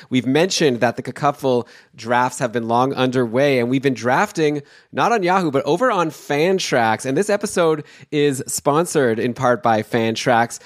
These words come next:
who are really good friends of the show. And one of the main reasons we've been doing these Cacupful drafts on Fantrax is they have so much functionality that Yahoo doesn't have, including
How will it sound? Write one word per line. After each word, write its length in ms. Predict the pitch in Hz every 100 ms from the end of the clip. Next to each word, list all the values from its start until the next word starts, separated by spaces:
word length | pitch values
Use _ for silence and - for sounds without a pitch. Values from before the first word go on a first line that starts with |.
| -
who 100 | -
are 120 | 131
really 180 | 117 165
good 140 | 208 165
friends 240 | 131 117
of 60 | 107
the 80 | 117
show. 260 | 135 123
And 140 | 123 113
one 140 | 143
of 40 |
the 80 | 180
main 300 | 135 139 165
reasons 420 | 139 170 170 131
we've 80 | 127
been 120 | 131
doing 280 | 117 127 156
these 160 | 139 123
Cacupful 380 | - 147 147 135
drafts 280 | 131 139
on 80 | 135
Fantrax 400 | 123 135 196 151
is 120 | 117
they 100 | 151
have 100 | 220
so 280 | 233 - 165
much 200 | 190 -
functionality 680 | 170 170 143 156 208 147 135 - -
that 120 | 123
Yahoo 240 | 135 139 151
doesn't 240 | 151 143
have, 220 | 156 208
including 1000 | 147 135 - 151 175 277 165 120 135 165